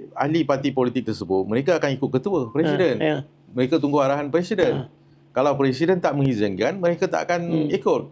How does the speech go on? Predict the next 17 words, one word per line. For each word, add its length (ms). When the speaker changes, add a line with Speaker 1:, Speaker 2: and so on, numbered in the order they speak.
Speaker 1:
Ah, 200
ini 160
yang 120
kita 200
nampak. 360
Speaker 2:
Hmm. 360
Speaker 1:
Apa 240
yang 160
Ikhlas 280
mencadangkan, 760
ah, 240
biar 400
Sekretariat, 640
ah, 200
Orang 240
Melayu 400
ni, 160